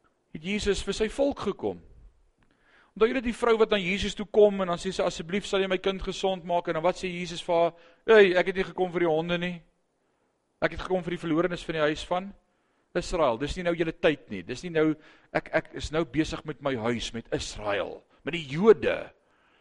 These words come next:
Maar hulle wou hulle nie tot God bekeer nie. En dan lees ons die gelykenis in Matteus tweeëntwintig van die bruilof, en dan sê die Here, die eerste keer het hy die, het hy die, eh, sy diensknegte uitgestuur, en hulle wou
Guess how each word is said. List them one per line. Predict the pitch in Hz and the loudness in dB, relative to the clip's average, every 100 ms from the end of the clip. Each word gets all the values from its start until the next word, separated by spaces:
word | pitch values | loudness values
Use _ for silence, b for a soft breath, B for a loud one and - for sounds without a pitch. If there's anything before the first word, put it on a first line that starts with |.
| _ _ _ _ _ _ _ | _ _ _ _ _ _ _
Maar | 180 151 | -6 -4
hulle | 160 | -2
wou | 139 147 | 0 0
hulle | 165 | -2
nie | - | -8
tot | - | -8
God | 170 135 | -6 -6
bekeer | 143 175 190 165 | -10 0 0 2
nie. | 139 | 0
En | 123 | -2
dan | 135 | -2
lees | 139 151 | -4 -4
ons | 151 | -6
die | 139 | -6
gelykenis | 139 135 147 160 147 143 | -2 0 0 -2 -4 -6
in | |
Matteus | 123 - 147 - | -10 -6 -8 -8
tweeëntwintig | 156 160 131 - 233 226 240 214 - b b - | -4 -4 -4 2 2 6 4 4 -2 b b -4
van | 143 | -4
die | 135 | -4
bruilof, | 113 190 240 240 247 214 - b b | 0 2 2 4 4 4 -6 b b
en | 147 | -4
dan | 170 | -2
sê | - 185 | 0 0
die | 165 | 2
Here, | 170 | 0
die | 170 190 | 0 -2
eerste | - | -2
keer | 190 185 175 | 0 0 2
het | |
hy | 160 | 0
die, | 151 - b b - - | 0 -4 b b -16 -10
het | 143 135 | -6 -4
hy | 139 139 | -4 -2
die, | 131 123 123 | -2 0 0
eh, | 113 113 104 - _ _ _ _ _ _ _ - - | 0 0 -2 -6 _ _ _ _ _ _ _ -20 -4
sy | 156 135 | 0 0
diensknegte | 160 180 190 160 - | -2 0 0 2 2
uitgestuur, | 202 - 202 - - 240 233 233 214 b b b - | 2 0 -2 -4 -2 2 4 4 0 b b b -8
en | 143 139 | -6 -2
hulle | 147 | 0
wou | 127 | 2